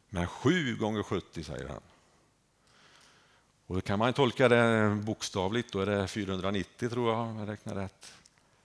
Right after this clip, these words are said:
Men jag tror att Jesus menar ännu mer än så. Nu är fyrahundranittio väldigt mycket om man skulle gå och be om förlåtelse så många gånger. Men jag tror han menar att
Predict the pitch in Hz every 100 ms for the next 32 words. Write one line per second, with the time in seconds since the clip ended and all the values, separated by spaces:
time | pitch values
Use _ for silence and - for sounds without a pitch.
0 | _ _ _ 101 120 127 131 117 113 -
1 | - _ 117 95 95 110 101 98 104 98
2 | 98 90 - 85 67 - - - 107 110
3 | 123 107 104 107 104 82 107 98 82 104
4 | - - 131 92 90 92 87 95 87 90
5 | 85 85 80 95 78 - 82 73 73 78
6 | 82 80 76 85 101 - 101 92 95 82
7 | 78 78